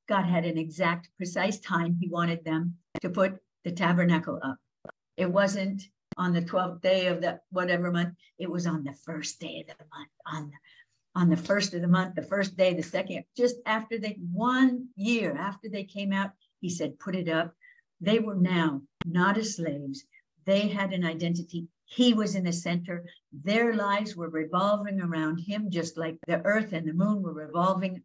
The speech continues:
around the sun. And they were a people meant to be a royal pri-, priesthood, a holy nation. And that was the time the glory fell.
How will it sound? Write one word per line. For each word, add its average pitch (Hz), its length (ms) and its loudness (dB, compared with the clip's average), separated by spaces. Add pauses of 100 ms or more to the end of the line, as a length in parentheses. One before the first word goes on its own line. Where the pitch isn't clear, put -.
around 175 540 0 (460)
the 156 120 -6
sun. 190 540 -4 (300)
And 160 200 -2
they 196 180 2
were 190 180 2
a 180 80 4
people 175 500 -6 (180)
meant 180 380 4
to 170 100 -8
be 160 200 2
a 147 60 2
royal 165 360 2
pri-, 165 400 -8
priesthood, 170 640 -2 (320)
a 160 60 -2
holy 185 480 2
nation. 156 560 0 (440)
And 170 220 0
that 185 400 2 (260)
was 170 240 0
the 170 120 -4
time 170 560 0 (160)
the 156 80 -2
glory 143 580 -6 (160)
fell. - 420 -12